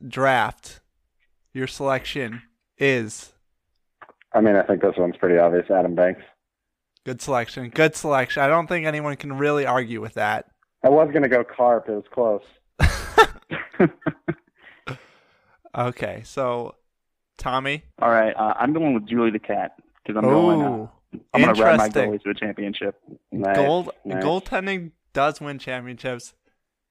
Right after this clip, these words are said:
Speaker 1: Interesting choice to go right out the bat there.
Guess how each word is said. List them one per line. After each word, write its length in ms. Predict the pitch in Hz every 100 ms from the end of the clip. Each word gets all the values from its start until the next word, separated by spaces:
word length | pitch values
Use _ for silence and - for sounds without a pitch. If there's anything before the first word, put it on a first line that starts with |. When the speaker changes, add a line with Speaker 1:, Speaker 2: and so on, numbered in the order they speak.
| _ _ -
Speaker 1:
Interesting 640 | 156 160 165 156 170 151
choice 360 | - 139 139 -
to 80 | 131
go 160 | 127
right 200 | 123 123
out 200 | 120 120
the 80 | 120
bat 300 | 110 110 -
there. 240 | 110 110